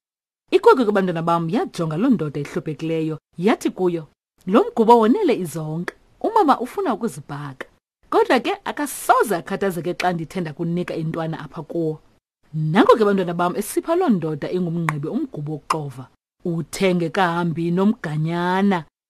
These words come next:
wadibana kwakhona nenye indoda. Yona ke le ndoda yayingaboni ngamehlo, yayisebenzisa induku ukuze ke ihlale apho endleleni. "Ndiyacela," yatsho indoda,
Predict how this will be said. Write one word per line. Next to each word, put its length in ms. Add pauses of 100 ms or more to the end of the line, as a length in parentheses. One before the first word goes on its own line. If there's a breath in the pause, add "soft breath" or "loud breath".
(140)
wadibana 560
kwakhona 380
nenye 300
indoda. 520 (680)
Yona 260
ke 120
le 100
ndoda 320
yayingaboni 720
ngamehlo, 640 (380)
yayisebenzisa 640
induku 400
ukuze 320
ke 100
ihlale 600
apho 320
endleleni. 800 (560)
"Ndiyacela," 640 (400)
yatsho 320
indoda, 420